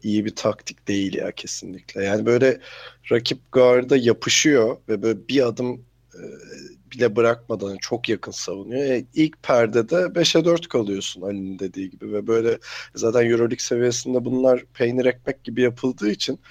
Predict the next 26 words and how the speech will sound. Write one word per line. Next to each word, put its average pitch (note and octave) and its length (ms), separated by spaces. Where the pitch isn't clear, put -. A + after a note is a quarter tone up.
ya G#2+ 200
da G#2+ 100
yani, A2 320
e, - 340
point G#2+ 280
guard'ların A2 720
şeyi, G#2 400
fundamental G#2+ 840
yetenekleri G#2+ 680
çok A2 240
yüksek A2+ 380
olduğu A#2 300
için E3 280
hani A2+ 180
böyle A#2 200
bir, A#2+ 220
bir C#3 140
bilek C3 300
hareketiyle B2 600
bayağı B2 220
uzaya B2 420
yollayabiliyorsun C3 840
adamı G2 300
yani. G2+ 280
O D3 100
yüzden, C3 320